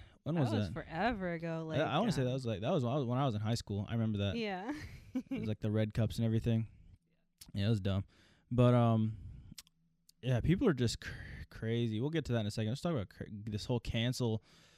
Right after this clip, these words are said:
Speaker 2: <laughs>
Speaker 1: cancel culture. It's really annoying 'cause, like, it's like now we can't even j-, enjoy anything. Um, if you follow me on Facebook, you'll see that I posted, uh, about Speedy Gonzalez. People,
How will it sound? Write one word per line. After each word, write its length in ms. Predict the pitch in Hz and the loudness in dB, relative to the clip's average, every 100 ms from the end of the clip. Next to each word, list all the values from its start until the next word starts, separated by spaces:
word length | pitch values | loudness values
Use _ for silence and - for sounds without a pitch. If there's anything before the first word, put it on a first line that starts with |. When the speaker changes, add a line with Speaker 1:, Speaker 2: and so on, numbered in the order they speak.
| - | -8
Speaker 2:
<laughs> 800 | 254 208 - 233 - 208 - - | -8 -8 -10 -10 -8 -14 -16 -4
Speaker 1:
cancel 460 | - 165 170 151 | 4 4 6 4
culture. 560 | - 147 139 143 131 117 - | 6 6 6 4 2 2 0
It's 160 | 135 | 4
really 180 | 165 214 | 6 8
annoying 500 | 156 123 127 143 120 | 6 4 4 2 0
'cause, 160 | 113 123 | 0 0
like, 120 | 123 | 0
it's 140 | 110 | 0
like 120 | 147 123 | 0 2
now 260 | 127 147 | 4 4
we 60 | 143 | 4
can't 160 | 151 | 4
even 220 | 151 135 120 | 4 2 -2
j-, 140 | 104 | -4
enjoy 400 | 135 120 117 131 | -4 -4 -4 -4
anything. 600 | 127 113 104 117 113 113 120 - | -6 -8 -10 -10 -8 -10 -14 -14
Um, 560 | 123 120 113 107 110 - | -10 -8 -8 -10 -12 -12
if 160 | 123 | -6
you 80 | 143 | -4
follow 320 | - 139 156 | -2 0 0
me 80 | 156 | 0
on 100 | 127 | -2
Facebook, 460 | 120 127 - 123 - | 0 -2 -2 -4 -2
you'll 100 | 120 | -4
see 200 | - 135 | 0 2
that 120 | 131 | 2
I 80 | 110 | 0
posted, 600 | - 123 127 - 117 110 | 0 0 0 -2 0 0
uh, 160 | 107 | 0
about 360 | 107 113 107 - | 0 0 0 -4
Speedy 300 | - 139 135 | 0 4 4
Gonzalez. 580 | 127 113 113 123 120 107 | 2 2 0 0 0 -2
People, 400 | 135 127 135 | -4 -2 -2